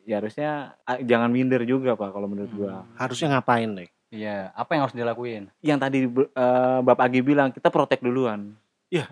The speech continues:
Speaker 2: Insecure
Speaker 3: tadi,
Speaker 2: gitu.
Speaker 3: Pak,
Speaker 1: Insecure,
Speaker 3: tadi
Speaker 1: iya.
Speaker 3: dia menyalahkan kita ngebully, Pak.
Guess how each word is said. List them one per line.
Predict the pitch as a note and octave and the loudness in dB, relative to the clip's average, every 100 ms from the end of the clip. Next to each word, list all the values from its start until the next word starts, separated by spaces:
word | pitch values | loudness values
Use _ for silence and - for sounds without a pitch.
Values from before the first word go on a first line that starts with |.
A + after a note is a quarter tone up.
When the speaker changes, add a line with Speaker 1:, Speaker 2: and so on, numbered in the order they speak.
| C#3+ | -8
Speaker 2:
Insecure | D3+ D3+ A#2+ F#3+ F#3 D#3 | -6 -2 0 4 4 6
Speaker 3:
tadi, | C#3 | 2
Speaker 2:
gitu. | C#3 A#2+ | 2 0
Speaker 3:
Pak, | G2+ | 0
Speaker 1:
Insecure, | A#2+ A2+ A#2+ | 0 0 -2
Speaker 3:
tadi | A#2 C3 | 2 4
Speaker 1:
iya. | C3 G#2 | 4 2
Speaker 3:
dia | B2+ C#3 | 2 0
menyalahkan | C3+ A#2 G#2 G2 - - C3+ C#3 C3 | 0 -4 -4 -6 -8 -6 -4 -4 -6
kita | - A2+ - B2 B2+ | -8 -10 -4 -4 -2
ngebully, | A#2+ G#2 A#2+ A#2 A2+ | -4 -2 -2 0 -4
Pak. | - - | -6 -10